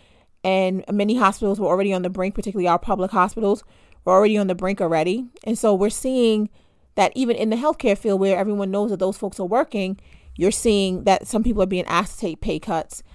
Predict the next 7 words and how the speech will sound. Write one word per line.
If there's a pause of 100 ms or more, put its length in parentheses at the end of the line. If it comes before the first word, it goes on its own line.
(260)
um,
and,
and
to
remain
working.
So